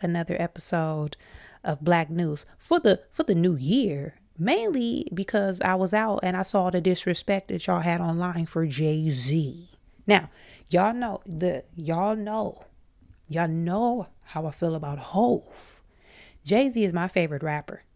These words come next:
okay? B-, greatest of all time, okay? Top, top five, okay? Dead alive. He, Jay-Z is my guy. Uh, so yeah, but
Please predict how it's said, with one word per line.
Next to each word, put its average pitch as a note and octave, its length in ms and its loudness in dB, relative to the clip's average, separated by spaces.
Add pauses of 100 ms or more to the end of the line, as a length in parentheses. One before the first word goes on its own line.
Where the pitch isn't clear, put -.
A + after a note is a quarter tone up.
(160)
okay? F#3+ 320 -2 (220)
B-, C#3 120 2 (340)
greatest G#3+ 380 2
of E3+ 100 -4
all A3 180 8
time, - 360 -6 (680)
okay? A3+ 160 0
Top, - 320 2 (260)
top A#3 320 6
five, - 220 -6 (880)
okay? G3 220 0 (260)
Dead C4 220 8
alive. B3+ 760 0 (500)
He, C4 400 2
Jay-Z G#3+ 840 0 (120)
is E3+ 280 2
my D#3+ 840 0 (500)
guy. D3+ 600 -2 (360)
Uh, C#3+ 1160 -4
so F#3+ 200 6
yeah, F3+ 360 4 (600)
but C4+ 520 4